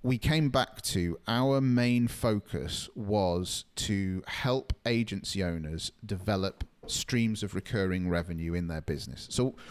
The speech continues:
really, the, the reason that we came up with this, so, um,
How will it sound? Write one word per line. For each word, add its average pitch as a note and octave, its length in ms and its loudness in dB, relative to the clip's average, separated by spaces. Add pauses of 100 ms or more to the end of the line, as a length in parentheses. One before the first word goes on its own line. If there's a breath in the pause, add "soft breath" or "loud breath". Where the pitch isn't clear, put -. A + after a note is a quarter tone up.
really, D3 480 4
the, A2 140 0 (180)
the C3+ 120 2
reason D#3+ 500 4
that C3 120 2
we A#2+ 460 2
came A2 300 0
up G2 80 -2
with F2+ 100 -2
this, F#2 120 -2
so, B2 160 2 (220 loud breath)
um, C3 220 2